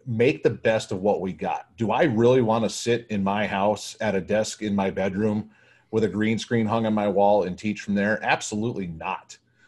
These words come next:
I would much rather be on campus. But at the same time, though, I know that this is what I have to do right now in order to make sure that my kids are safe,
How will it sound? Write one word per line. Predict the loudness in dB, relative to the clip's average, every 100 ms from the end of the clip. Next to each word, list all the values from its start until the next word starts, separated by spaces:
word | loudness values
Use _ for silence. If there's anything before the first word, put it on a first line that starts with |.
| _
I | 0
would | 2 2
much | 2 0 2
rather | 2 2 2
be | 0 2
on | 0 -2
campus. | -4 -4 -4 -6
But | -4
at | -4
the | -6
same | -4 -2 -2
time, | -2 -2 0
though, | 0 0 -2 _ _ _ _
I | 2 4
know | 6 4 2 -2 _ -4
that | 0 0 -4
this | 0 0 0
is | 2
what | 4
I | 6 4
have | 4 2
to | 0
do | 0 0 2
right | 2 0
now | -2 -2 -2
in | -4 -4
order | -2 0 -2
to | -6 -4 0 0 0 _ _ _ -2
make | -2 -2
sure | -2 0 0
that | 0 -2 -2 -6 -14 _ _ -6
my | -6
kids | -2 -4 -2
are | -4
safe, | 0 0 0 -4